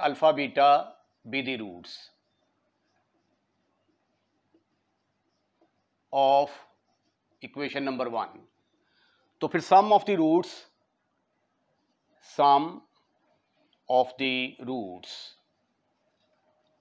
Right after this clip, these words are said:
अल्फा प्लस बीटा किसके बराबर होगा?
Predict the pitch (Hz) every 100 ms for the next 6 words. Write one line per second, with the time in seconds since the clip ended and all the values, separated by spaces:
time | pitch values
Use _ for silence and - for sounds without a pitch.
0 | _ _ _ _ _ _ _ _ _ _
1 | _ _ _ _ _ _ _ _ _ -
2 | 139 135 160 160 156 127 120 107 123 120
3 | 143 185 170 170 175 160 160 170